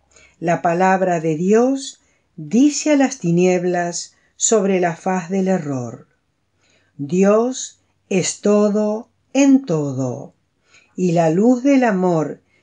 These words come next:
siempre presente ilumina al universo".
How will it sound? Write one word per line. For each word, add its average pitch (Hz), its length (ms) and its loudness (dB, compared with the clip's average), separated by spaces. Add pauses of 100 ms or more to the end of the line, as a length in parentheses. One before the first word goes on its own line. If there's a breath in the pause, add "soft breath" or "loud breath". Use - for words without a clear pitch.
(100)
siempre 190 720 0
presente 202 1080 -2 (520 soft breath)
ilumina 180 1080 2 (280)
al 214 280 0
universo". 139 960 -6